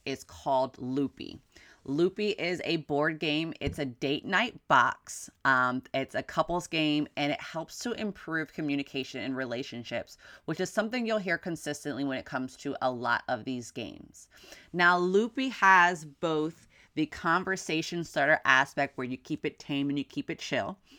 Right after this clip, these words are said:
or it goes all the way up to these fun, flirtatious, and kind of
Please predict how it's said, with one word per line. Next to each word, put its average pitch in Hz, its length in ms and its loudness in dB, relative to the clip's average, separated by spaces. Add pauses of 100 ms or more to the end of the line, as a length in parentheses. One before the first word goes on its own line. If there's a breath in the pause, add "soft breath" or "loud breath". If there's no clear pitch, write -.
(400 loud breath)
or 175 200 4
it 208 120 2
goes 196 320 -2
all 156 180 6
the 170 80 0
way 170 260 -2
up - 220 4
to 160 100 -10
these 143 320 -4 (120)
fun, 196 420 2 (100)
flirtatious, 151 920 0
and 139 160 -6
kind 160 200 2
of 151 140 -2